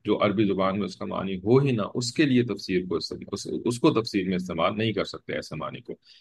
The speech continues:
लेकिन जो मानी होते हैं किसी अल्फाज के, एक से ज्यादा मानी भी होते हैं, तो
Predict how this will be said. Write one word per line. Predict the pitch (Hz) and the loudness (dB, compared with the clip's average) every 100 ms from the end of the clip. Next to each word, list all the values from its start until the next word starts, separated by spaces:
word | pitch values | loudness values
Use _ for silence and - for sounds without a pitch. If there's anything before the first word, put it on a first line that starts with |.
| - | -4
लेकिन | 95 120 - 92 | 0 2 2 2
जो | 107 107 | 4 4
मानी | 90 85 92 | 2 2 0
होते | 92 92 92 151 147 | 2 2 4 6 6
हैं | 139 123 | 4 0
किसी | 123 123 | 0 2
अल्फाज | 104 101 95 92 | 2 2 0 0
के, | - 95 | -2 -2
एक | - | -2
से | 90 | -2
ज्यादा | 85 98 | -2 -2
मानी | 101 95 98 | -4 -4 -4
भी | 92 | -2
होते | 87 78 78 | -4 -4 -8
हैं, | 76 _ _ _ _ _ - | -10 _ _ _ _ _ -2
तो | 101 98 101 98 | 4 6 6 2